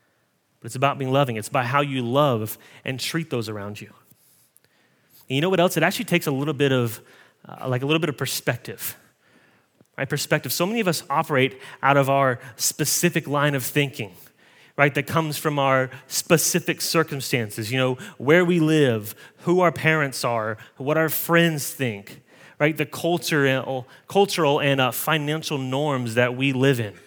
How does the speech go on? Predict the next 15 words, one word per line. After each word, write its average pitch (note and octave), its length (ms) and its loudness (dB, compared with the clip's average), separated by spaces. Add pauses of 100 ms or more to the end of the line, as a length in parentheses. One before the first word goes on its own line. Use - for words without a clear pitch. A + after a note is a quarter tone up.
(1300)
And B2+ 100 -4
so E3+ 260 0
many F3+ 180 2
times D#3 420 6
it's C#3 160 -6
just D3+ 240 0 (260)
impossible D3+ 680 0
for - 260 -4
us D3+ 360 2 (220)
to E3+ 100 0
believe D3+ 240 2
that D3 120 2
someone E3+ 400 2
could D3 220 2
operate C#3+ 600 2